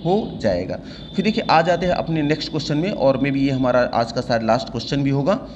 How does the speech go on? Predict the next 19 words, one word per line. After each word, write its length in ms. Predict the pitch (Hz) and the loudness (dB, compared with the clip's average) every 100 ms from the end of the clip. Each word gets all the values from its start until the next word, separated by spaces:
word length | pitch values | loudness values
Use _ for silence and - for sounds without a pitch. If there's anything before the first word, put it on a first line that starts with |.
| - - | -16 -4
तो 80 | 135 | 0
देखते 300 | 135 151 185 | 2 2 2
हैं। 480 | 190 214 - - - | 0 -2 -6 -16 -6
देखिए 220 | - 196 | -2 0
हमारा 160 | 175 170 | 2 2
question 280 | 170 170 165 | 0 -4 0
क्या 120 | 147 | 2
कह 60 | 131 | 2
रहा 100 | 127 | 0
है 60 | |
कि 160 | 123 180 | -2 -4
दो 180 | 151 156 | -2 0
हज़ार 280 | 165 170 170 | 2 2 0
इक्कीस 360 | 135 139 156 185 | -2 -4 -2 -2
में 120 | 131 | -4
भारत 460 | 107 117 139 160 - | 0 2 2 0 -6
के 60 | |
chief 400 | 160 - 156 165 - - - - - | -8 -4 -4 -4 -6 -12 -14 -12 2
hydrographer 1120 | 120 135 135 175 165 120 131 131 160 104 | 4 4 2 -2 0 2 2 2 0 0